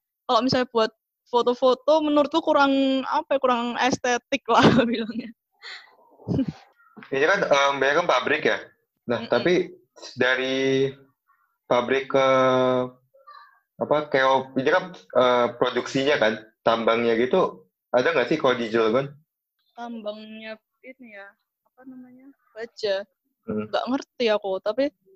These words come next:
Speaker 1: kebanyakan di situ tuh ini, apa namanya, kayak produksi bahan kimia, terus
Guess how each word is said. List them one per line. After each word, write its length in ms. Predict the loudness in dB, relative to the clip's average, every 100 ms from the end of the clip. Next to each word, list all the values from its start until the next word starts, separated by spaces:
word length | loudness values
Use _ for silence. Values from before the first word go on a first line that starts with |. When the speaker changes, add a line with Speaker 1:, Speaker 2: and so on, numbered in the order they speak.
| _ -16 -4
Speaker 1:
kebanyakan 400 | 2 4 6 6
di 120 | 6
situ 260 | 6 2 0
tuh 440 | 2 4 6 4
ini, 580 | 4 4 6 6 6 6 2 -4
apa 180 | -10 -2
namanya, 560 | 2 4 6 4 2 0 _ _ _ _ _ _ 0
kayak 400 | 4 6 4 4
produksi 400 | 2 2 0 2
bahan 180 | 2 2
kimia, 720 | 2 0 2 2 2 0 -2
terus 480 | -2 -2 -2 -6